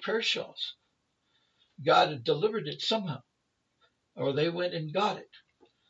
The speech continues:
or he sent a, a people to get it. But they made that tabernacle,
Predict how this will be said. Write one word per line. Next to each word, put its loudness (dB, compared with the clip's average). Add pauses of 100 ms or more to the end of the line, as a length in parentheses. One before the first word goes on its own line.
(260)
or -6
he -2
sent 0
a, -12
a -4
people -2
to 0
get 8
it. -10 (560)
But -8
they 4
made 2
that -2
tabernacle, -6